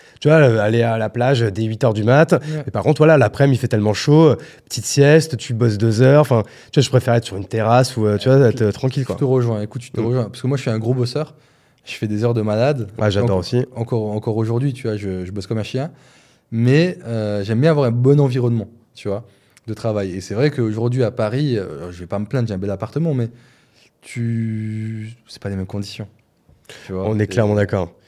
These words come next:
Speaker 1: Donc, en fait, ça, donc, euh, voilà, donc, to-, toi, aujourd'hui, donc, t'as la petite maison quand même en,
Speaker 2: En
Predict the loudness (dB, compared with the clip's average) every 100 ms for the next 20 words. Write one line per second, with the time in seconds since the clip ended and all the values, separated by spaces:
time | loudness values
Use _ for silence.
0 | _ _ 4 6 6 6 4 4 4 6
1 | 6 8 6 4 2 -6 -10 -10 2 4
2 | 6 4 4 4 4 2 2 -4 -2 2
3 | 2 2 2 2 2 0 0 -2